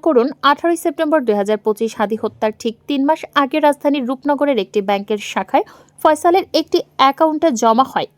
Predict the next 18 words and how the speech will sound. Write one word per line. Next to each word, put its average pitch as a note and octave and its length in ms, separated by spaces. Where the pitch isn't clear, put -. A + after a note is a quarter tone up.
এক C4 120
কোটি D#4 260
ছিয়াত্তর C4+ 320
লাখ F#3 100
টাকা। F#3+ 200
এই E4+ 140
অ্যাকাউন্টটি E4+ 460
ছিল F4 120
এসএমই D4+ 520
ওমেন C#4 200
এন্টারপ্রাইজ G#3 520
নামের C4 260
একটি C4+ 220
প্রতিষ্ঠানের। G3+ 520
মজার D#4 300
ব্যাপার F#4 280
হলো, F#4 140
প্রতিষ্ঠানের F4 480